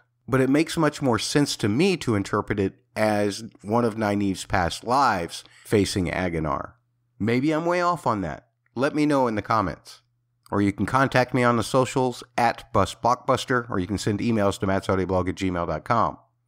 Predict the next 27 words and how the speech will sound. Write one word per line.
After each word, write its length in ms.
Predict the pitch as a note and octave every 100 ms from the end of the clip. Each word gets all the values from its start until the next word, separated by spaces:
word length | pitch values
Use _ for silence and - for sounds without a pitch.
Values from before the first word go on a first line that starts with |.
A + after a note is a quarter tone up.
| _ _ _ _ _ _ -
But 400 | G3 B2 - -
because 320 | B2 C3 A#2
we 100 | A2+
don't 280 | G2+ D#3+ F#3+
have 320 | B2+ G#2 -
Aguinar 520 | - G#2 G2 F#2 D2+
in 140 | F2+ F#2
the 60 |
show, 360 | E2 F2+ D#2+ F2
we 220 | G#2 G#2+
had 160 | G2+ G2
to 60 |
come 200 | G2 G2 G2+
up 140 | G2+
with 260 | A2 G#2+ -
this 320 | B2 B2 - - - - _
in 260 | D3+ D#3 D3+
Nynaeve 440 | C3 B2+ B2 A#2+
experiences, 880 | A2+ - - D3+ D3+ G#2 - G2+ G#2+ -
and 140 | G#2 A2
I 120 | A2+
love 360 | A#2 B2 C#3+ C#3+
the 80 |
fact 340 | C3 G2+ G2 -
that 120 | A2
they 100 | A2+
brought 420 | G#2+ G2+ G2+ -